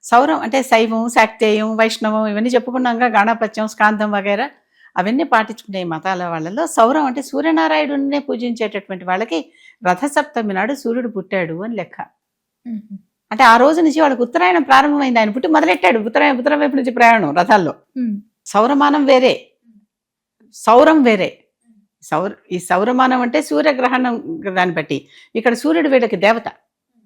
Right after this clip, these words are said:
Speaker 1: ఇక్కడ గ్రహం అక్కడ దేవత. ఆ దేవతని వీళ్ళు పూజిస్తూ, ఆ, ఆ సూర్యుడు ఇవాళ నుంచి ఉత్తరాయణ, ఉత్తరం వైపు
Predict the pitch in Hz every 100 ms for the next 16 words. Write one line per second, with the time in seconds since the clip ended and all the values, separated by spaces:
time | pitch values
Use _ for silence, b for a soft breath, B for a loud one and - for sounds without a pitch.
0 | _ _ - 180 220 180 196 220 160 175
1 | 160 208 202 - _ _ b b _ 175
2 | 175 190 254 - 254 226 190 170 202 202
3 | 202 - 226 359 b b b - 196 180
4 | 165 165 160 165 185 175 - 277 349 339
5 | 311 277 240 226 254 240 233 269 269 320
6 | 247 262 262 247 233 220 262 269 247 233